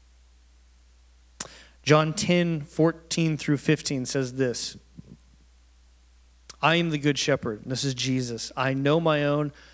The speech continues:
and my own know me. Just as the Father knows me, and I know the Father, and I lay down my life for the sheep." See, God, through Jesus, through his Son, shows us what loving authority truly is.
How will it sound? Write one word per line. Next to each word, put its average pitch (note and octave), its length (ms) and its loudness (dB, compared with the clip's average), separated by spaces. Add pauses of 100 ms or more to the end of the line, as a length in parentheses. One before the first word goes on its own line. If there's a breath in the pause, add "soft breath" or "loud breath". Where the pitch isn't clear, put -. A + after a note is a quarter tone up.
(160 loud breath)
and B2 100 -6
my B2+ 160 2
own D#3 260 2
know D3+ 180 0
me. C3 280 -2 (380)
Just E3+ 300 2
as E3 100 -2
the D3+ 100 -4
Father D3 380 2
knows D3+ 280 -2
me, D3+ 220 -2
and C3+ 100 0
I C3 140 0
know D3+ 140 0
the D3+ 100 0
Father, B2 440 -2 (380 loud breath)
and C3+ 100 -4
I C3 140 0
lay C#3 400 0
down D3+ 380 -2
my C3+ 220 -2
life A#2 480 -6 (480)
for C3+ 80 -10
the D#3+ 80 -6
sheep." A#2 340 -6 (1800 loud breath)
See, - 160 -2
God, D3+ 480 2
through D#3+ 260 -4
Jesus, C3 420 -2
through C#3+ 160 0
his C#3 140 0
Son, B2+ 180 -4
shows C3+ 280 0
us C3 120 -4
what B2+ 160 0
loving C#3 640 2
authority C3 580 0
truly B2+ 440 2
is. A2+ 380 -2